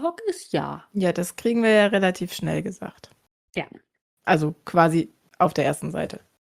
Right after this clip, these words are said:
Speaker 2: Ja, guck nicht so zweifelnd. Jetzt hatten sie den Minterhock endgültig hinter sich gelassen und der erste, äh, und den Hang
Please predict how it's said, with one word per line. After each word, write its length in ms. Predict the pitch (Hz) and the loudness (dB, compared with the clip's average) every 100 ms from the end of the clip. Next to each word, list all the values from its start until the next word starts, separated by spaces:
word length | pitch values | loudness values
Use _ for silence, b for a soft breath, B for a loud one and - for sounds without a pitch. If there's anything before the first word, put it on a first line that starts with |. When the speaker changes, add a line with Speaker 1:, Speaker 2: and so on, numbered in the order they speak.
| _ 370 | _ -6
Speaker 2:
Ja, 120 | 320 | -6
guck 200 | - 392 | -4 -2
nicht 120 | 294 - | -2 0
so 120 | 214 | -2
zweifelnd. 840 | - 190 175 180 - 170 165 185 233 | 2 4 4 4 0 0 0 0 0
Jetzt 260 | 311 - | 0 0
hatten 220 | 285 294 | 0 0
sie 100 | 294 | 0
den 220 | 269 269 240 | 2 2 2
Minterhock 380 | 269 320 311 | 4 4 4
endgültig 500 | 220 247 311 320 330 | 4 4 4 4 4
hinter 260 | 220 233 254 | 4 4 4
sich 200 | 285 - | 2 -4
gelassen 360 | 262 240 254 294 | 2 2 2 -2
und 240 | 226 220 | -2 2
der 100 | 196 | 0
erste, 440 | - 175 - - - | 0 -4 -4 -6 -4
äh, 520 | 196 196 190 196 190 - | -2 0 0 0 0 -2
und 160 | 220 | 0
den 200 | 214 202 | 2 0
Hang 260 | 202 247 | 0 0